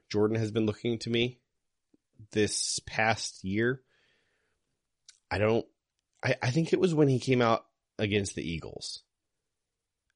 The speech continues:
and he walked onto the field and I was just like, "Holy, he looks bigger." I, I think that there, there's a couple things. Well, I think there's one thing. I think that his shoulders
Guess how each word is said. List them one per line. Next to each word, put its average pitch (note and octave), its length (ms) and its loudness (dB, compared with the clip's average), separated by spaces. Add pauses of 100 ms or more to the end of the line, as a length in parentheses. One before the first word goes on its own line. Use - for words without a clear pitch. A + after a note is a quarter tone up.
(100)
and G#2 180 0
he G2 100 -2
walked A#2 320 6
onto A2+ 200 4
the F#2+ 60 -2
field F2 420 -2
and F2 120 -6
I G2 120 -2
was F2+ 160 -4
just E2+ 260 -8
like, E2+ 160 -4
"Holy, D3 1500 8
he B2+ 200 4
looks D3 240 2
bigger." C3+ 640 4 (1000)
I, B2 360 8
I B2+ 120 4
think C#3+ 240 4
that A#2 120 -4
there, A#2 240 6
there's G#2 240 2
a F#2+ 40 -4
couple F2 180 -4
things. D2 420 -8 (260)
Well, F2+ 320 -2 (320)
I A#2+ 40 -10
think C#3+ 100 2
there's B2+ 100 4
one F2+ 220 -2
thing. - 160 -12 (180)
I C3 100 6
think D#3+ 180 4
that B2+ 120 4
his A2 180 2
shoulders E2 560 -2